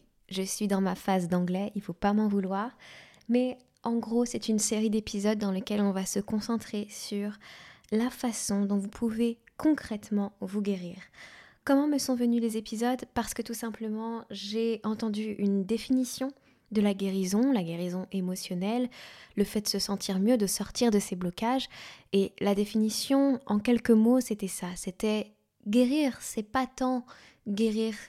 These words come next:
le traumatisme et se concentrer sur le traumatisme parce que tu sais vivre avec le traumatisme, tu le connais. Par contre,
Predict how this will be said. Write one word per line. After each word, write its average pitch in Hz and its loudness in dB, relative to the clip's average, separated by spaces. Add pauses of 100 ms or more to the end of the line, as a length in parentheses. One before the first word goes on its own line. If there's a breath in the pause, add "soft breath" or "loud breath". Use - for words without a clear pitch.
(340)
le 214 6
traumatisme 214 2
et 208 0
se 208 -4
concentrer 208 -2
sur 226 -2
le 196 0
traumatisme 208 -4
parce 202 -10
que 208 -6 (500 loud breath)
tu 240 0
sais 320 4
vivre 208 -2 (100)
avec 190 -2 (120)
le 180 -2
traumatisme, 185 -4
tu - -2
le 226 4
connais. 202 0 (560 loud breath)
Par 226 -2
contre, 277 -4